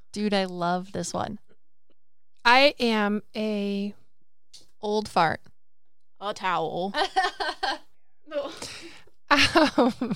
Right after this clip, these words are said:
Speaker 2: <laughs> don't choke on your water, Liv. <laughs>
Speaker 1: I was a merman in a past life. Impossible.
Speaker 2: So,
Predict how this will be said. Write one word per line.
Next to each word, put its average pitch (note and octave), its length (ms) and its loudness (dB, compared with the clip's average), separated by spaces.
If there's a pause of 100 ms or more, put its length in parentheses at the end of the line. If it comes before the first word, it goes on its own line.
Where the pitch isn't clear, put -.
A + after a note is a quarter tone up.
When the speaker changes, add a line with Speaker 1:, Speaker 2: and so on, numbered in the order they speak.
Speaker 2:
<laughs> - 1700 -14
don't G#3 180 -4
choke - 220 -8
on G3+ 80 -8
your F#3+ 100 -4
water, G3 340 -6
Liv. D#3+ 400 -10 (520)
<laughs> - 500 -18
Speaker 1:
I G#3+ 100 6
was A#3 260 4 (600)
a A#3 80 4
merman G#3 500 4
in A#3+ 100 6
a A#3+ 60 4
past B3 360 0
life. B3+ 260 4
Impossible. G3 580 0 (1120)
Speaker 2:
So, A3 520 4